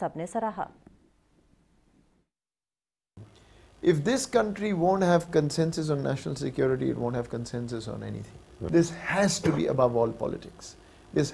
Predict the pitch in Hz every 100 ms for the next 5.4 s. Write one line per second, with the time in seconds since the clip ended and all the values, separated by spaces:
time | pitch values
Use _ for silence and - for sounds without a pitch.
0 | - 151 147 - 120 104 - 135 147 143
1 | 135 123 123 117 120 - 127 120 123 127
2 | 120 113 110 110 123 113 - - - 147
3 | 156 143 135 143 143 151 160 151 139 139
4 | 123 113 117 113 - - - - - 131
5 | 120 139 147 160